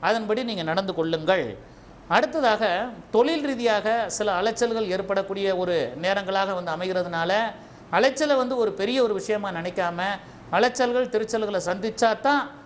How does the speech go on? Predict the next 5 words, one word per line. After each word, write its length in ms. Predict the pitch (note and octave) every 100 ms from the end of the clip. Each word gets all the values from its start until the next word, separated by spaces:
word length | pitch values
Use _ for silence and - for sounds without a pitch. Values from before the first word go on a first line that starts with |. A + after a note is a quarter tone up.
| -
இந்த 180 | - G3
மிதுன 320 | F#3 F#3 A3+
ராசிகளுக்கு 840 | G#3+ G#3 G#3 G#3+ G3+ G3 A#3+ C#4+ B3 - - -
ஒரு 200 | F3 F#3
பணவரவு 540 | F#3 A3 A3+ A3 A#3